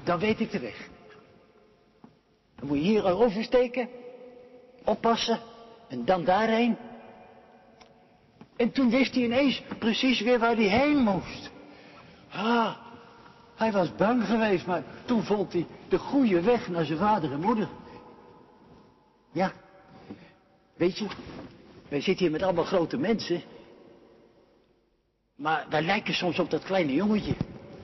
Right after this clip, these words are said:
Jullie kijken ook wel eens naar de televisie en je hoort dat er van alles gebeurt in de wereld. "Papa, hoe zit dat nou?" En papa weet het ook niet altijd. "Hoe moet dat nou? Hoe kun je nou goed leven?"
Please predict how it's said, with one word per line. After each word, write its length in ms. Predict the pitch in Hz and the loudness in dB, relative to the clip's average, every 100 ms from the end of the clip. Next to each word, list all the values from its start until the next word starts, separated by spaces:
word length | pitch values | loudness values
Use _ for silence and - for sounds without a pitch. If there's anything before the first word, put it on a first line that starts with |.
| - - - - - - - - - - _ - - - - - | -16 -6 -8 -8 -20 -20 -20 -20 -20 -20 _ -20 -20 -20 -20 -14
Jullie 440 | 127 147 - - - - - - - | -2 -2 -2 -8 -20 -20 -20 -20 -8
kijken 320 | - 147 - 175 | -2 -2 0 -2
ook 100 | 170 | 0
wel 100 | 190 | 0
eens 100 | 170 | 0
naar 120 | 170 | 0
de 120 | 156 | 2
televisie 640 | 170 143 123 185 170 185 - - | 2 0 0 -2 0 -4 -8 -10
en 100 | - | -4
je 100 | 135 | -2
hoort 360 | 127 170 175 - - 151 | 2 2 2 -2 -12 -6
dat 180 | 151 135 | -6 -4
er 60 | 135 | -6
van 220 | 147 - | -6 -2
alles 280 | 175 160 - | 0 2 -2
gebeurt 400 | 127 190 233 - | -4 0 0 2
in 120 | 185 | 0
de 120 | 180 | 2
wereld. 400 | 165 165 135 113 | 2 0 0 -2
"Papa, 300 | 208 196 170 - - - | -2 0 -4 -4 -8 -4
hoe 140 | 156 | -2
zit 200 | 240 247 | -2 -2
dat 160 | 202 - | -4 -4
nou?" 180 | 127 - - - - - - - - | -6 -8 -16 -18 -18 -18 -18 -16 -14
En 100 | - - - | -14 -14 -4
papa 280 | 131 135 | -2 0
weet 180 | 113 117 | 0 -2
het 140 | 117 156 | -2 -2
ook 140 | 151 | -2
niet 140 | 175 | -4
altijd. 480 | 147 123 120 101 - - - - _ _ _ | -6 -8 -10 -10 -18 -20 -20 -20 _ _ _
"Hoe 140 | - 143 | -8 -6
moet 120 | 208 226 | -4 -4
dat 160 | 214 | -4
nou? 220 | 185 123 - - - - _ _ _ _ _ _ | -4 -6 -10 -20 -20 -20 _ _ _ _ _ _
Hoe 120 | 214 | -2
kun 180 | 233 233 | 2 2
je 80 | 214 | 2
nou 180 | 202 | 0
goed 240 | - 247 - | 2 0 4
leven?" 440 | 226 269 196 135 | 2 2 0 -6